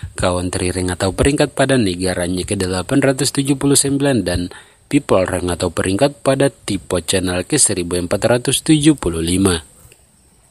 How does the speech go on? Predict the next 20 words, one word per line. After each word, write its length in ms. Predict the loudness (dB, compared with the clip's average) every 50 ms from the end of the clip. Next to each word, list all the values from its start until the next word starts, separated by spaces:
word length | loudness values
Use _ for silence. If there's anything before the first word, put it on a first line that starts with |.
| _ _ -10 -4
Berikutnya 560 | -2 0 0 2 2 2 2 4 4 4 4
kita 240 | 4 2 2 4 4
melihat 320 | 4 4 4 4 2 0 0 0
penayangan 560 | 2 4 6 6 6 6 4 4 2 2 0
videonya 480 | -2 -2 -2 0 0 0 0 0 0
selama 400 | 0 0 0 0 -2 -2 -2 -2
tiga 320 | -2 -2 0 2 2 0 2
puluh 240 | 2 0 0 0 0
hari 240 | 0 0 0 0
terakhir 400 | 0 0 0 -2 -2 -2 -2 -2
atau 320 | -2 -2 -2 -2 -4 -4 -4
masa 320 | -4 -4 -2 0 0 0
satu 320 | 0 0 -2 -2 -4 -4 -2
bulan 320 | 0 0 0 0 -2 -2
terakhir 400 | 0 0 0 0 -2 -2 0 0
sebanyak 400 | -2 -2 -4 -4 -6 -6 -8 -10 -14 -20 -18 -18 -18 -20 -20 -20 -20 -20 _ _ _
tujuh 320 | -4 -2 -2 -2 -2 -2
juta 320 | -2 -4 -4 -2 -4 -4 -2
dua 240 | 0 0 0 0
ratus 320 | 0 -2 -2 -2 -2 -2